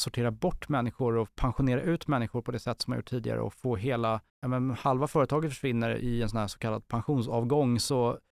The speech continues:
därför att många började kanske samtidigt ungefär.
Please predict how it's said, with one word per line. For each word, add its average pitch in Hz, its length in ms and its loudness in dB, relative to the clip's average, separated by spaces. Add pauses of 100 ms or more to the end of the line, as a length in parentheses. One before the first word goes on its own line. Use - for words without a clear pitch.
därför 131 140 -2
att 120 60 -2
många 120 320 4
började 120 460 4
kanske 127 220 -4
samtidigt 120 560 -2
ungefär. 113 460 -2